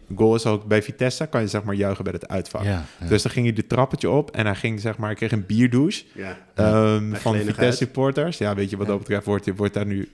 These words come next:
Speaker 1: waarschijnlijk gewoon een heel seizoen voor gestaakt van wat hij over zich heen kreeg.
Speaker 3: <laughs>
Speaker 1: En hij liep naar het uitvak toe, juichte met het P S V publiek. Ja, weet je, uitvak ontplofte.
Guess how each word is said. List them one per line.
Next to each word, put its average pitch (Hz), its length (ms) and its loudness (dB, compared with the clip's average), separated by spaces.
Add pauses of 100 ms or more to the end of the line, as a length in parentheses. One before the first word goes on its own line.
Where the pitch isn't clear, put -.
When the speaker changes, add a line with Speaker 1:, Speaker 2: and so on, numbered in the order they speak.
(120)
Speaker 1:
waarschijnlijk 101 380 -4
gewoon 101 160 0
een 92 60 0
heel 117 160 8
seizoen 110 300 2
voor 117 160 -2
gestaakt 120 420 -2
van 117 100 -6
wat 117 160 -2
hij 120 120 -4
over 110 220 0
zich 107 120 -2
heen 110 160 0
kreeg. 120 320 -2 (260)
Speaker 3:
<laughs> - 220 -20
Speaker 1:
En 117 200 4
hij 107 340 6
liep 123 220 2
naar 110 120 2
het 104 140 -4
uitvak 117 420 2
toe, 110 300 0
juichte 110 400 0
met 101 140 -4
het - 120 -12
P 95 60 -8 (120)
S - 40 -8
V 101 140 -8
publiek. - 260 -8
Ja, - 220 -12
weet 87 160 -10
je, - 200 -8
uitvak 127 500 0
ontplofte. - 580 -2